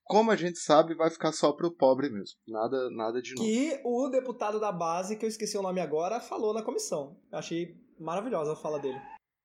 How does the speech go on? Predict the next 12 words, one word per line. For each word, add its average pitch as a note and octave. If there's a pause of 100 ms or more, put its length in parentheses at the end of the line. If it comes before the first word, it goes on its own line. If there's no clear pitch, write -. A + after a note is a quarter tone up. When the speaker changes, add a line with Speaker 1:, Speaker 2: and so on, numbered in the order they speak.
Speaker 1:
Pois A2+
é. F#2+
Só -
nesse E3+
momento D#3
que, D#3+
que D#3+
vão D3
ser D3+
apresentadas C#3
as C#3+
emendas. B2